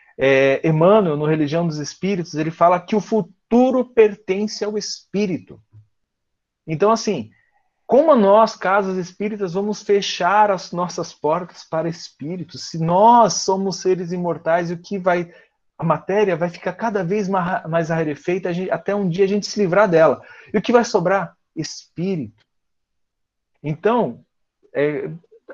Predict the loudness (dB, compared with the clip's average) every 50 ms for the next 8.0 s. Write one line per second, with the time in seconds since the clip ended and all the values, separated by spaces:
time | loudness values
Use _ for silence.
0 | -4 0 2 2 2 0 -2 -2 2 2 4 4 4 2 0 -4 -10 -6 -6 -4
1 | -2 2 2 4 4 4 4 2 -2 -8 -6 -8 -8 -6 -8 -10 -6 -6 -6 -4
2 | -4 -6 -4 0 2 2 2 2 0 -2 -4 -4 -6 -8 -4 0 2 2 2 2
3 | 0 -4 -6 -10 -10 -6 -6 -6 -6 -8 -10 -14 -18 _ _ -20 -20 -20 _ _
4 | _ _ _ _ _ -8 -2 0 0 0 0 -2 -4 -6 -8 -8 -8 -14 _ _
5 | _ -4 -2 0 0 0 0 -2 -4 -4 -6 -6 -6 -6 -6 -6 -4 -4 -4 -6
6 | -8 -8 -6 -4 -2 -2 -2 -4 -4 -8 -8 -4 -2 2 2 2 2 2 0 0
7 | 0 -2 -2 -4 -4 -4 -4 -2 0 0 0 0 -2 -2 -2 -4 -4 -6 -6